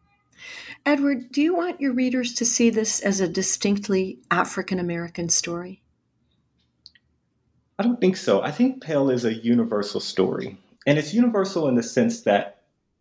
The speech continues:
Speaker 2: circumstances, they, they impact us all. And we're all shaped and challenged by the circumstances around us. And I don't believe that anyone starts out, uh,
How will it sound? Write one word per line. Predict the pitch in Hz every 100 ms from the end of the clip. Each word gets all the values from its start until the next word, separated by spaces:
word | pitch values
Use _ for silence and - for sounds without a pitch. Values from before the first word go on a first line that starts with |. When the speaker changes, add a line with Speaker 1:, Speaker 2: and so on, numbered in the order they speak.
| _ _ _ _ _
Speaker 2:
circumstances, | - - 190 202 190 - 127 123 117 117 - - - _ _ _ _ _ _ _ _ -
they, | 143 139
they | 147
impact | 151 143 135 -
us | 131 -
all. | 92 - - _ _
And | 117 123
we're | 139 -
all | 127 143 156 120
shaped | - - 135 123 - - _ _ _ _ -
and | 117 107 101
challenged | - 147 131 - - - _ _ _ _
by | 120 117
the | 117
circumstances | - 127 120 113 113 107 104 107
around | 104 95 98 95
us. | 98 - - - _ _ _
And | 127
I | 143
don't | 190
believe | 196 170 147
that | 123
anyone | 131 127 120 117
starts | 117 - 117 113 - 113
out, | 95 95 - - _ _ _ 107
uh, | 98 95 90